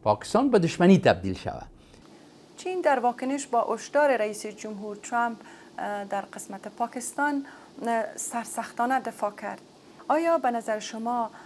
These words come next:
Speaker 2: عواقب کشیدگی ممکن بین واشنگتن و بیجینگ را در رابطه با پاکستان دامن نخواهد زد؟
Speaker 1: اگر چین می‌خواد پاکستان مسئولیتش بگیره، یک کوریای شمالی دوم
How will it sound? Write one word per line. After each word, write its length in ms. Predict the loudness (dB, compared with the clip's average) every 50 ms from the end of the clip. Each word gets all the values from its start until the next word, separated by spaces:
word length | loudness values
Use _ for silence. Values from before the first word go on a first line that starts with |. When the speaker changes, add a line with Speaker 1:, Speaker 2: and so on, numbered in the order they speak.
| -6 -2
Speaker 2:
عواقب 600 | 0 0 2 0 -2 -2 0 -2 -2 0 0 -4 -2 -2
کشیدگی 640 | -2 -4 -4 -6 -8 -6 -6 -6 -4 -6 -6 -6 -6
ممکن 420 | -8 -10 -12 -14 -12 -10 -10 -8
بین 300 | -6 -6 -6 -6 -6 -8
واشنگتن 560 | -10 -10 -10 -10 -12 -14 -12 -10 -10 -8 -8 -8
و 120 | -8 -8 -8
بیجینگ 480 | -8 -12 -12 -10 -10 -10 -10 -10 -10
را 120 | -10 -10 -10 -12 -16 -20 -20 -16 -4 -2
در 120 | -2 0
رابطه 560 | 0 -2 -4 -4 -4 -10 -8 -6 -4 -4 -4 -4 -2
با 200 | -2 -2 -2 -2
پاکستان 640 | -4 -8 -12 -12 -10 -10 -12 -12 -8 -6 -8 -8 -8 -10 -14 -18 -20 -20 -20 -20 -20 -20 -20 -20 -20 -20 -10 -8
دامن 280 | -8 -8 -6 -8 -10 -10
نخواهد 460 | -12 -12 -10 -10 -8 -8 -8 -8 -10
زد؟ 300 | -12 -12 -10 -10 -10 -10 -12 -18 -20 -20 -20 -20 -20 -20 -20 -20 -20 -20 -18 -6
Speaker 1:
اگر 240 | -6 -2 0 0 -2
چین 240 | -2 -4 -2 0 2
می‌خواد 340 | 2 2 2 2 2 2 2
پاکستان 760 | 2 -2 -6 -6 -6 -10 -10 -4 -2 -2 0 0 -2 -4 -6 -10 -20 -20 -20 -20 -10 -4
مسئولیتش 580 | -4 -4 -4 -4 -4 0 0 0 0 0 -2 -4
بگیره، 680 | -2 -2 -2 -2 -2 0 0 0 2 2 2 2 0 -4 -16 -20 -20 -20 -20 -20 -20 -20 -20 -20 -20 _ -18 -10
یک 220 | -4 -4 -4 -4 -4
کوریای 600 | -4 -2 0 4 4 6 6 6 4 4 2 0
شمالی 520 | -2 -2 -4 -2 -2 -2 0 0 0 0 0
دوم 560 | 2 2 2 2 2 2 2 2 0 -2